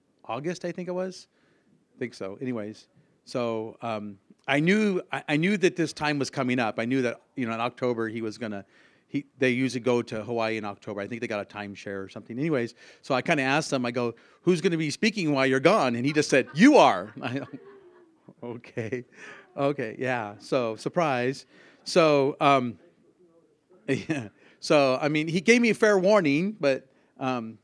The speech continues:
he really didn't ask me. He just told me. So, so here we are. Um,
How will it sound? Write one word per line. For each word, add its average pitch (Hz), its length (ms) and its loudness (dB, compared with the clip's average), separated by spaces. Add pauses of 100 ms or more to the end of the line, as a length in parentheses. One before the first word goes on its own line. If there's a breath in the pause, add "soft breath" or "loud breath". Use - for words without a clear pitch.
(100)
he 156 100 0
really 185 160 4
didn't 151 200 0
ask 165 260 -4
me. 127 100 -2
He 143 80 0
just 139 180 -6
told 151 220 2
me. 123 160 -4
So, 110 420 -4 (520 soft breath)
so 165 180 2
here 190 160 6
we 196 140 6
are. 120 400 0 (340 soft breath)
Um, 135 500 0